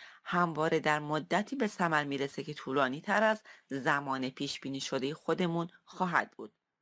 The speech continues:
هزینه به ثمر رسیدن این امور اغلب بیش از هزینه پیش بینی شده از سوی خودمون خواهد شد.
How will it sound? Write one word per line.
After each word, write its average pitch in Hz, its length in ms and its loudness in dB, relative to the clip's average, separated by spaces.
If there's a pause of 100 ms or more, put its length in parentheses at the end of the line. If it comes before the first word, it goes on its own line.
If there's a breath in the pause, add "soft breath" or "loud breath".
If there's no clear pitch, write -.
(560)
هزینه 226 480 0
به 226 100 -2
ثمر 147 380 2
رسیدن 135 420 -2 (100)
این 156 240 -4
امور 233 380 0 (320 loud breath)
اغلب 170 520 2 (240 soft breath)
بیش 226 340 0
از 226 200 0
هزینه 143 480 -4
پیش - 300 -12
بینی 127 220 -4
شده 131 440 -2 (280 loud breath)
از 208 160 0
سوی 233 340 0
خودمون 220 500 0
خواهد 127 400 -6
شد. - 340 -6